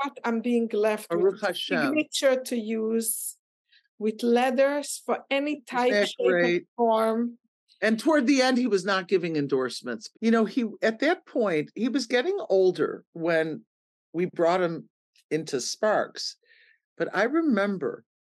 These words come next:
Speaker 2: he had a particular affinity for Sparks. I don't know if you remember this story, because he had had women clients whom he did not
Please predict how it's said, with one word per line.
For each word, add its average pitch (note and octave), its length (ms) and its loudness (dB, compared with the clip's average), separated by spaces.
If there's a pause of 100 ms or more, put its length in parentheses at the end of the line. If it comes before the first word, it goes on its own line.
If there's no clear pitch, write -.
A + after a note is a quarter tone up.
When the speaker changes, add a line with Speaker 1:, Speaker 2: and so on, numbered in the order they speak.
(400)
Speaker 2:
he G3+ 180 -4
had B3+ 320 -2
a F#4 80 2
particular A#3+ 960 -4
affinity F3+ 640 0
for D#3 220 -6
Sparks. - 1000 -6 (260)
I D3 60 -6
don't F3+ 80 -8
know B3 80 -4
if A#3+ 120 -8
you A#3 100 -4
remember G#3+ 340 2
this A3 240 2
story, A#3 460 6 (1080)
because F#3+ 460 0
he G#3+ 100 2
had F#3 140 4
had G3+ 580 0 (1200)
women A3 480 4
clients B3+ 800 -6 (140)
whom G3 220 -4
he F3 300 -4
did G3 240 -2
not G#3+ 380 0